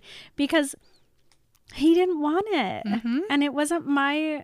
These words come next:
Speaker 1: job to, like, force myself <laughs> onto him.
Speaker 2: Yeah, or
Speaker 1: 'Cause
Speaker 2: try to
Speaker 1: that's not what
Speaker 2: convince
Speaker 1: you do.
Speaker 2: somebody to love you.
Speaker 1: No, it's dumb.
Speaker 2: Yeah. So that's where this chapter ends.
Speaker 1: <clears throat>
Speaker 2: Unfortunately, it's not where this conversation
Speaker 1: No.
Speaker 2: ends.
Speaker 1: Mm-mm.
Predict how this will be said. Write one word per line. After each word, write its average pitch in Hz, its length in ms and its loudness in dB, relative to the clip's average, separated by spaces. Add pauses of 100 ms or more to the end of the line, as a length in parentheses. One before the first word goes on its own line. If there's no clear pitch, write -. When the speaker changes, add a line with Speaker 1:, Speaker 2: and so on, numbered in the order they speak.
(100)
Speaker 1:
job 269 440 0
to, 254 320 -2
like, 233 180 -2
force - 380 -4
myself 247 580 0
<laughs> - 40 -18
onto 254 340 -4
him. 175 420 -10
Speaker 2:
Yeah, 190 240 -2
or 196 40 -2
Speaker 1:
'Cause 220 140 -2
Speaker 2:
try 220 120 2
to 226 60 2
Speaker 1:
that's 233 140 0
not 214 120 4
what 190 60 2
Speaker 2:
convince 190 260 2
Speaker 1:
you 202 60 0
do. 196 40 -2
Speaker 2:
somebody 180 500 0
to 202 140 -4
love 175 260 -4
you. 185 340 -4
Speaker 1:
No, 196 360 -10 (260)
it's 214 220 -14
dumb. - 400 -10 (280)
Speaker 2:
Yeah. 170 360 -10
So 254 380 0
that's 330 420 -4
where 339 240 4
this 240 320 2
chapter 185 460 -2
ends. 180 520 -4
Speaker 1:
<clears throat> 311 200 0
Speaker 2:
Unfortunately, 277 920 4
it's - 180 -2
not 202 180 0
where 202 160 0
this 190 220 -2
conversation 202 1160 0 (260)
Speaker 1:
No. 220 160 2
Speaker 2:
ends. 339 640 6
Speaker 1:
Mm-mm. 220 560 -4